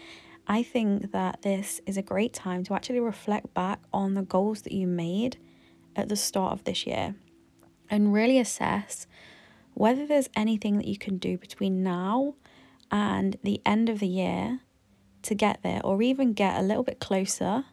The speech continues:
or maybe even exceed the goal, because maybe you've already achieved it. <laughs> I know a lot of us, we will be thinking, "Okay, I've absolutely got nowhere near the goal that I set myself," and that is absolutely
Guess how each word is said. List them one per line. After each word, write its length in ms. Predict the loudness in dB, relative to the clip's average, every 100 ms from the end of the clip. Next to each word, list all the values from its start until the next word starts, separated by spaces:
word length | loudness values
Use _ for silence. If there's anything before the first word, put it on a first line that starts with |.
| _ -20 -20 -20 -20 -20 -20 -20 0
or 100 | 4
maybe 280 | 6 4 4
even 200 | 4 2
exceed 480 | 0 -2 2 2
the 60 | 2
goal, 360 | -4 -4 -6 -8 _ _ _ -20 -6
because 260 | -2 0 2
maybe 260 | 4 4 0
you've 120 | -2
already 200 | -4 -4
achieved 360 | -2 0 0
it. 140 | -2 0 0
<laughs> 1080 | 0 -2 -8 -8 -18 -16 -14 -10 -10 -6 2
I 100 | 4
know 200 | 6 8
a 20 |
lot 200 | 6 6
of 80 | 2
us, 200 | -2 -2
we 220 | -2 -2
will 140 | -4
be 120 | -6
thinking, 540 | -6 -4 -4 -4 -4 -4
"Okay, 500 | -6 -6 -4 -2 -2
I've 260 | 0 -2 -2 -4
absolutely 920 | -4 -4 -4 -2 -2 -4 -2 -2 -4 -10 -20 -20 -6
got 180 | -2 0
nowhere 460 | 2 4 4 2
near 380 | 2 0 0 -2 -4
the 80 |
goal 200 | -2 -2
that 120 | -2 -6
I 60 |
set 220 | -6 -6
myself," 360 | -4 -2 -4 -2
and 140 | 0
that 100 | 0
is 100 | 0
absolutely 600 | -2 -4 -6 -6 -6 -6